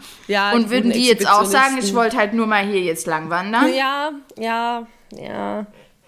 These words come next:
Speaker 1: So dieser Klassiker, mal eben schnell den Mantel aufmachen.
Speaker 2: Ja.
Speaker 1: Mhm. Ja.
Speaker 2: Hm. Aber nein, ich möchte denen natürlich nichts,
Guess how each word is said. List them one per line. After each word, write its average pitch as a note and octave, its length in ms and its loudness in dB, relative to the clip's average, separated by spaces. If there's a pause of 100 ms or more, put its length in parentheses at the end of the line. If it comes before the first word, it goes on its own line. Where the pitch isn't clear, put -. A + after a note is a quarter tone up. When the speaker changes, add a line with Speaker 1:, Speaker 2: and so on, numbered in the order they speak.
(380)
Speaker 1:
So A#3 120 -4
dieser A3 220 -2
Klassiker, A3+ 580 -2
mal A3+ 100 -4
eben G#3 200 -4
schnell G3+ 220 -4
den G3 100 -4
Mantel F#3+ 320 -4
aufmachen. C#4 560 -4 (560)
Speaker 2:
Ja. A3+ 480 -2 (260)
Speaker 1:
Mhm. G#3 560 -4 (1200)
Ja. F#3 440 0
Speaker 2:
Hm. F3 360 -8 (840)
Aber A3+ 200 2
nein, D#3+ 240 -2
ich - 100 -12
möchte G#3+ 260 -6
denen G#3 160 -6
natürlich G3 400 -8
nichts, - 360 -10